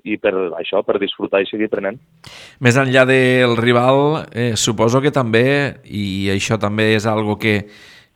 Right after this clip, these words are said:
Speaker 2: cada valora l'afició, cada valora los que mos agrada el futbol i que heu de valorar vosaltres mateixos,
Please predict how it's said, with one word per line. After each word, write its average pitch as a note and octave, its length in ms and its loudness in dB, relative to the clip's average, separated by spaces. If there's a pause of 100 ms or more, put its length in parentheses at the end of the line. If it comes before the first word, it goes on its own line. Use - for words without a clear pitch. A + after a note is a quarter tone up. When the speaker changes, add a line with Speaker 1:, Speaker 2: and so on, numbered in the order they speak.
(280)
Speaker 2:
cada A2+ 180 2
valora A2 300 2
l'afició, C#3+ 880 2
cada A#2+ 180 2
valora A2+ 520 2 (280)
los G#2 220 -2
que A#2+ 80 0
mos A2 160 0
agrada A2+ 320 4
el G2+ 80 0
futbol A2 480 0
i G2+ 80 -2
que G#2+ 240 0
heu A2 160 2
de A2 80 0
valorar G#2+ 320 2
vosaltres G#2 320 -4
mateixos, G#2 540 0